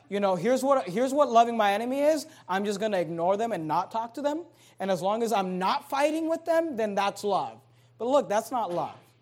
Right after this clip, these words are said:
Here, when Saul died, this was not a fake emotion. David's heart broke. And he fasted. And he wept. And he even took vengeance on the one who, who said that killed Saul.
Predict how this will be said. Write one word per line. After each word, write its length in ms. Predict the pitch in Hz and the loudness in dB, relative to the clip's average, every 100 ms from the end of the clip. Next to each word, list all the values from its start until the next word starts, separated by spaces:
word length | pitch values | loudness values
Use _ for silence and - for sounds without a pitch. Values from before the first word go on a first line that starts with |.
| _ _ _ _ _ | _ _ _ _ _
Here, 480 | 220 294 320 277 240 - - | 0 4 6 6 4 -6 -8
when 180 | 208 220 | 0 0
Saul 340 | 220 262 294 | 0 0 2
died, 600 | 254 220 262 269 196 156 143 - _ | 2 2 4 4 2 -2 -10 -20 _
this 160 | - 226 | -4 -2
was 140 | 294 | 0
not 260 | 269 285 285 | 0 2 2
a 80 | 220 | 2
fake 440 | 202 - 226 254 247 | -2 0 0 2 -2
emotion. 600 | 196 208 240 170 147 131 | 0 0 0 -6 -10 -6
David's 420 | 170 226 277 254 | 0 0 0 -6
heart 580 | - - 220 196 - - | -8 -6 -2 -2 -6 -10
broke. 480 | 165 165 135 - - _ _ _ _ _ _ - | -6 -4 -6 -14 -20 _ _ _ _ _ _ -12
And 100 | 180 | -6
he 100 | 190 | -6
fasted. 680 | 190 185 214 233 - 151 131 _ _ _ _ - | -6 -4 -4 -6 -12 -18 -20 _ _ _ _ -8
And 100 | 196 | -4
he 80 | |
wept. 720 | 185 156 196 220 220 - _ _ _ _ _ _ | -4 0 0 0 -4 -18 _ _ _ _ _ _
And 120 | 190 190 | -6 -2
he 160 | 220 | -2
even 200 | 247 226 | -2 -2
took 180 | - 214 | -6 -8
vengeance 640 | 180 190 262 220 226 180 | -2 -2 0 -2 -6 -6
on 140 | 190 185 | -6 -6
the 60 | |
one 400 | 165 190 214 202 - _ _ - | -2 -2 -2 -4 -14 _ _ -4
who, 420 | 196 185 170 147 - _ _ 139 | 0 0 0 -4 -12 _ _ -4
who 160 | 196 | -2
said 360 | - 202 233 214 | -2 2 2 2
that 260 | 202 - | -2 -2
killed 300 | - 208 233 | -4 -2 -2
Saul. 560 | 220 226 240 254 - _ | -4 -2 -2 -2 -8 _